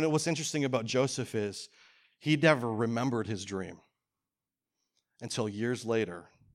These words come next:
when he's standing renamed as an Egyptian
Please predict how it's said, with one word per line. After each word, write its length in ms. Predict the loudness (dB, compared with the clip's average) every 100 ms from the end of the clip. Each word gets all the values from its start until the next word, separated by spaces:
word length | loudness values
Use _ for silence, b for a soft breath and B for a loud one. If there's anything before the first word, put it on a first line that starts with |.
| _ _ _ _ _ -8
when 100 | -2
he's 180 | 0
standing 680 | 0 2 4 4 4 2 0 b b b b
renamed 880 | -4 0 2 4 4 4 2 0 -2 -2
as 160 | -2
an 100 | 0
Egyptian 760 | -2 0 0 0 -2 -2 -2 -4